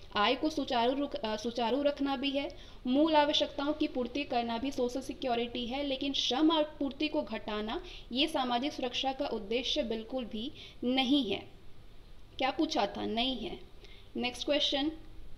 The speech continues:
सामाजिक सुरक्षा किस रूप में दी जा सकती है? Answer करिए अपना। सही जवाब होगा प्रकार में, नकद में, सेवाओं या सुविधाओं में। Right answer होगा उपर्युक्त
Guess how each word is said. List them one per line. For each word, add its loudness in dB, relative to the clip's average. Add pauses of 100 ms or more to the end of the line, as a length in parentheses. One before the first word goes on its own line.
(1200)
सामाजिक 4
सुरक्षा 2
किस -2
रूप 2
में 0
दी 0
जा 0
सकती -4
है? -4 (380)
Answer -2
करिए 2
अपना। 0 (720)
सही 4
जवाब 4
होगा 0 (1120)
प्रकार 6
में, 4 (100)
नकद 0
में, 2 (220)
सेवाओं 2 (100)
या 0 (120)
सुविधाओं 0
में। -2 (200)
Right 0
answer -2
होगा -2 (280)
उपर्युक्त 6